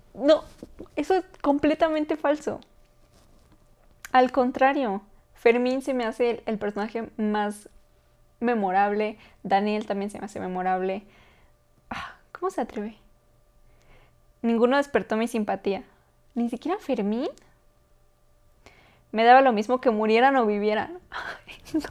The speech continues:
El papá de Daniel pudo ser interesante, pero la novela prefiere enfocarse en un sinnúmero de personajes, eh, del montón o clichés que supongo eran para darle un carácter pintoresco a la obra.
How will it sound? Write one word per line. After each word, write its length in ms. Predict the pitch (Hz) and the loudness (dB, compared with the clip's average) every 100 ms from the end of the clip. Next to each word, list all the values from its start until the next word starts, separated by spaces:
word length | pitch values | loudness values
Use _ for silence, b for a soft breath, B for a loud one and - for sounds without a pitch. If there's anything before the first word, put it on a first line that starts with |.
| - - 523 - - - - - _ - _ - - B B B - | -16 2 2 2 -6 -20 -20 -20 _ -20 _ -20 -14 B B B 0
El 140 | 240 | 2
papá 380 | - 233 - 262 | 2 4 8 8
de 100 | 302 | 6
Daniel 400 | 226 208 220 233 | 2 -2 -6 -4
pudo 280 | - 247 262 | 4 6 6
ser 160 | 226 | 0
interesante, 680 | 240 240 214 208 214 220 240 | -2 -2 -4 -4 -4 -2 -2
pero 240 | 233 214 | 0 -2
la 100 | 208 | -2
novela 340 | 196 202 214 233 | -2 0 -2 -2
prefiere 480 | 226 - 208 220 | -4 -4 -6 -6
enfocarse 560 | 226 - 202 208 247 226 | -8 -8 -4 -2 -4 -6
en 120 | 220 | -6
un 100 | 220 | -6
sinnúmero 460 | - 214 208 208 214 | -6 -4 -4 -2 -4
de 80 | 208 | -4
personajes, 640 | 202 202 196 202 208 208 - | -6 -6 -8 -6 -6 -8 -8
eh, 200 | 220 214 - b b b b b | -6 -6 -10 b b b b b
del 160 | 208 214 | -2 0
montón 560 | 214 214 208 233 285 - _ _ _ _ - | 0 -2 0 0 0 -8 _ _ _ _ -10
o 120 | 226 | -8
clichés 500 | 220 220 214 - 220 | -4 -4 -4 -4 -4
que 120 | - 208 | -2 -6
supongo 400 | - 220 220 226 | -4 -4 0 0
eran 180 | 233 | 0
para 220 | - 208 202 | -2 -2 0
darle 240 | 202 214 | -2 -2
un 80 | 226 | -4
carácter 420 | 208 208 - 214 | -4 -4 -6 -8
pintoresco 520 | 208 202 202 202 - | -6 -6 -6 -6 -6
a 40 | 214 | -4
la 160 | 208 | -4
obra. 180 | 202 | -6